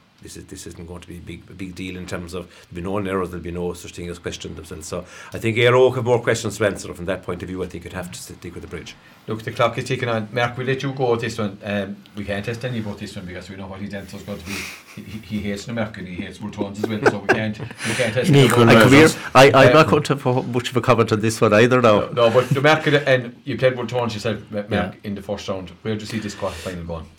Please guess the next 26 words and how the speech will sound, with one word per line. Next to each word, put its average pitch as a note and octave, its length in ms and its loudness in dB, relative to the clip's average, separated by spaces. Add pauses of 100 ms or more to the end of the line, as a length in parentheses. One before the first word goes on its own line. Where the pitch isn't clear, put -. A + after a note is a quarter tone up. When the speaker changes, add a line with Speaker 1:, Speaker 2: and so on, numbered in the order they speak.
(540)
Speaker 4:
Well, A2+ 260 -4 (1500)
we A#2 140 4
were A2+ 140 2
poor A2+ 260 4
against G#2+ 280 0
Wolfe G2+ 140 -4
Tones G2+ 320 -2
now, G2 200 0
and F#2 520 -6 (180)
they A2 80 0
did G2+ 220 0
hurl F#2+ 240 -2
well F#2 160 -2
that F2+ 220 -4
day, F#2+ 140 -4
but F2+ 340 -4 (240)
I, G2 200 -6
I A2 40 -4
don't G#2 180 -2
think F#2+ 200 -2
they've F#2+ 160 0
a G2 40 0
whole G#2 180 2
pile G2 200 0
done G2 200 0
since. - 440 -2